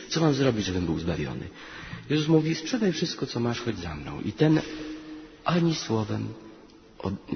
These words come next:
nie miał decyzji. Wycofał się. Co z tego, że miał dobre życie,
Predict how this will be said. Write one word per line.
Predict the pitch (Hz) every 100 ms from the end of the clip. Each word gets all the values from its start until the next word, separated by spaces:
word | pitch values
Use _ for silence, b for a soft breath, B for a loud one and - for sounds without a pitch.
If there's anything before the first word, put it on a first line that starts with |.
| - -
nie | 131
miał | 175 160
decyzji. | 143 - - - 80 - - -
Wycofał | 147 104 - 71
się. | - - - - - - _ _ _ _ _ _ _ _ - B -
Co | 254
z | -
tego, | 139 113
że |
miał | 117 113
dobre | 120 110 107
życie, | 82 - -